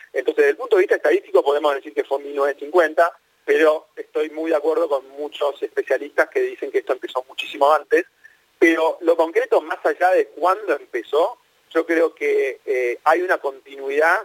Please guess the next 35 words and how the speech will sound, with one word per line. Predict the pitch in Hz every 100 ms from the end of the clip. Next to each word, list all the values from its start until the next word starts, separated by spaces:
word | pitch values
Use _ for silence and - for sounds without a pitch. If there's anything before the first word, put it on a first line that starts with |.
| _
que | - 139 160 - -
implica | 127 123 143 131 113 117
estos | - 135 - -
de | - -
mínimo | 165 233 453 175 135
de | 135
mil | 151
novecientos | 156 147 - -
cincuenta | - 160 180 190 214 - _ -
a | 123
la | 123
actualidad, | - 123 117 127 165
es | 208
decir, | - 123
estamos | 127 123 127
hablando | 127 139 139
de | 117
setenta | - - 151 151 151
años, | 160 175 220 - _ _ _ -
donde | 127 123
en |
la | 120
Argentina | - 120 147 190
hubo | 147 143 147
todo | 180 190
tipo | 156 160 123
de | 120
gobiernos, | 110 - 143 123 139 151
¿no? | 127 165
Hubo | 123 117 - _
más | 113 -
militares, | - - 156 180 190 202 - _ _ -
hubo | 139 131
gobiernos | 123 131 123
democráticos, | 117 113 - 170 165 180 170 170 165 _